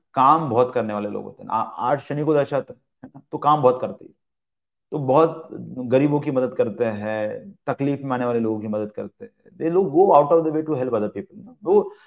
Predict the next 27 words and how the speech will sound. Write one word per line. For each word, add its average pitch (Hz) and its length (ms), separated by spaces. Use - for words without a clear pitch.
देखो, - 340
जनता 165 480
का 202 160
जो 196 120
कारक 170 320
है 185 60
ना, 185 80
वो 190 120
शनि 104 260
है, - 140
और 147 100
आठ 143 240
नंबर 160 220
शनि 120 240
का 101 100
है, - 160
इसलिए 165 380
आठ 170 320
नंबर 180 300
के 180 120
लोग 175 400
जनता 151 440
को 175 140
बहुत 135 200
पसंद 104 280
आते - 200
हैं। - 80